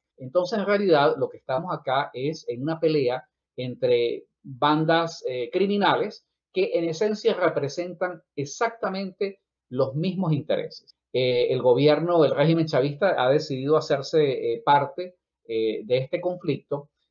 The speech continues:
eh, y esto ha provocado como consecuencia que en sectores,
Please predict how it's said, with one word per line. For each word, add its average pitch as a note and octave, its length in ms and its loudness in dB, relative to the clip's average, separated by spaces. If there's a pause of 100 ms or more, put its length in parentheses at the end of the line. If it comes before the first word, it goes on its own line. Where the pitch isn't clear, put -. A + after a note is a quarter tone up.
(140)
eh, C#3+ 280 2
y G#3+ 180 2
esto G#3 460 4
ha D3+ 160 2
provocado E3 800 4
como G#3 420 2
consecuencia B2+ 1080 -4 (280)
que C3+ 300 -2
en C#3+ 240 0
sectores, D#3+ 560 0